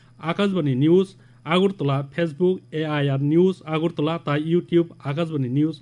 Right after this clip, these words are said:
आगरतला नाय मानबायनो। मन्त्रियक्रा प्रफेसर डाक्टर मानिक साहा साका दुनार कक्सं लाइनाव आगरतला गभर्नमेन्ट डेन्टेल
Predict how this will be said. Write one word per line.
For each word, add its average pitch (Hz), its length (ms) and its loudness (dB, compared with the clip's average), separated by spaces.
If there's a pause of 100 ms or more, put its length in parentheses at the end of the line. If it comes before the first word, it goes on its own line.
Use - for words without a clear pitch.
(120)
आगरतला 151 380 -4 (160)
नाय 127 240 -4 (380)
मानबायनो। 135 460 0 (960)
मन्त्रियक्रा 214 540 0
प्रफेसर 208 380 -2
डाक्टर 175 320 -2
मानिक 180 260 0
साहा 185 260 -2
साका 131 320 -6 (220)
दुनार 214 340 2
कक्सं 196 300 -2
लाइनाव 160 420 -2 (400)
आगरतला 196 480 0
गभर्नमेन्ट 196 380 0
डेन्टेल 165 320 -2